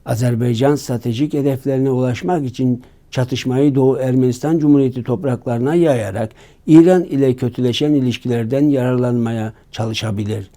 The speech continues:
Tarihi bilimleri adayı ve Azerbaycan uzmanı Grigori Ayvazyan, Tahran-Bakü çatışması ne kadar derinleşirse Azerbaycan'ın bölgesel ağdaki önemli bir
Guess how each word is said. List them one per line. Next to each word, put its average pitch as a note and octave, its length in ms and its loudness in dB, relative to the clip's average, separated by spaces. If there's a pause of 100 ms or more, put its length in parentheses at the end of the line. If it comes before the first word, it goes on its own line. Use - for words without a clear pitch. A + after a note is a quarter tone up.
(360)
Tarihi F#3+ 500 0
bilimleri C3 460 2
adayı A#2+ 580 -2
ve A#2 240 -4 (240)
Azerbaycan C3 680 0
uzmanı A#2 500 -2
Grigori A#2 540 -2
Ayvazyan, D3 640 -4 (420)
Tahran-Bakü C3+ 880 -2
çatışması D3+ 720 -4 (280)
ne F#3 160 2
kadar C#3+ 460 -2
derinleşirse A2+ 840 -2 (220)
Azerbaycan'ın D3 960 2
bölgesel C3+ 640 0
ağdaki C3 540 -2
önemli B2+ 640 2
bir D3 220 6